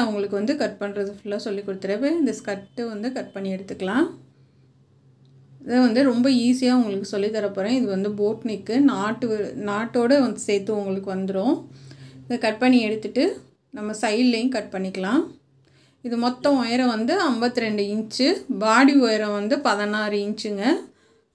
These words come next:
இப்போ கீழே எல்லாத்துக்குமே நமக்கு join பண்ற மாதிரி தான் ஒரு umbrella top. கீழே வந்து join பண்ணிக்கலாம். இது வந்து சாரியோட சேர்ந்தது தான், Copper material, இது Copper கலந்து வரும்.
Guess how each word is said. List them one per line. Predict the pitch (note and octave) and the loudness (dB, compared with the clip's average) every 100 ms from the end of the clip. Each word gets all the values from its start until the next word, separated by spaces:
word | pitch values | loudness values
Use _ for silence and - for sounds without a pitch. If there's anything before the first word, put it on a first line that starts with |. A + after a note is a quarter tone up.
| _ _ _ _ _ _ _ _ _ _ _ _ | _ _ _ _ _ _ _ _ _ _ _ _
இப்போ | - B3+ | -6 -4
கீழே | B3+ D4+ D#4 C4 | 0 2 4 4
எல்லாத்துக்குமே | A3+ A#3 A#3+ B3 A3+ C4+ | 4 2 0 -2 2 4
நமக்கு | C#4 A3 G#3+ | 6 4 2
join | G3+ G#3 A3 | 4 4 2
பண்ற | G#3+ G#3+ | -2 -2
மாதிரி | G#3 G#3 G3 | -2 -2 -2
தான் | A3+ | 0
ஒரு | G#3 G3+ | 0 0
umbrella | F#3+ G3 G3 G3 | -2 -2 -2 -4
top. | G3 F#3 F#3 A#3 G4+ - - _ | -4 -6 -4 -4 -4 -6 -20 _
கீழே | C4+ B3+ | -2 0
வந்து | C4 A3+ A#3+ | 0 -2 -2
join | A#3 G#3+ A3+ | 0 0 0
பண்ணிக்கலாம். | A3+ G3+ G3+ C4+ | -4 -4 0 2
இது | E4+ A#3+ | 4 2
வந்து | A3+ A#3 | 2 0
சாரியோட | C4 G#3+ A#3 C4+ B3+ G3+ | 0 0 2 2 2 2
சேர்ந்தது | G3+ G3 G3 G3 F#3+ F#3 | -2 -4 -2 -2 -2 -2
தான், | G#3 E4 - - _ | 0 0 -2 -14 _
Copper | G#3+ G3+ G#3 A#3+ G#3 G#3+ - | -8 -8 -4 -4 -4 -8 -8
material, | G3+ G3 G3+ G3 F#3+ F#3+ | -6 -2 0 2 0 0
இது | F#3 A#3+ F#4+ - _ _ _ _ _ - | 0 0 0 -6 _ _ _ _ _ -6
Copper | G#3+ A3 B3 | -4 -4 -2
கலந்து | A3+ G#3 G#3+ G#3 | -2 -2 -2 -2
வரும். | G3 A#3 F#4+ | 0 0 0